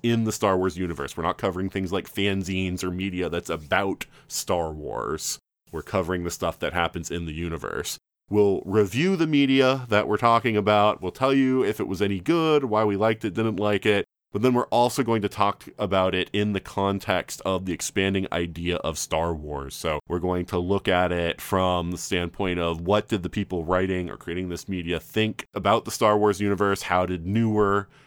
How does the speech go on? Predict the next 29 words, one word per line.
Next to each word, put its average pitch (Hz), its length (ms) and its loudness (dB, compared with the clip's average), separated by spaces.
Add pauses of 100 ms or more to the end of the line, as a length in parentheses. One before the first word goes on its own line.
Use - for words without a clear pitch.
(160)
installments 104 880 0
in 98 100 0
the 92 80 0
movies 113 640 2
affect 117 520 -2
that? 110 240 4
And 98 80 -2
how 107 340 2
did 101 380 -2
the 92 440 0
canon 117 440 2
and 98 100 -2
continuity 107 640 0
kind 98 180 -2
of 92 80 -4
change 101 460 -2
over 85 260 0
time? 76 440 -2
So 90 380 0
if 92 340 -2
that 120 240 4
sounds 139 220 2
interesting 135 420 0
to 131 100 -2
you, 135 180 2
that 104 240 2
is 98 220 -2
Legendary 101 640 2
Forces. 87 720 -4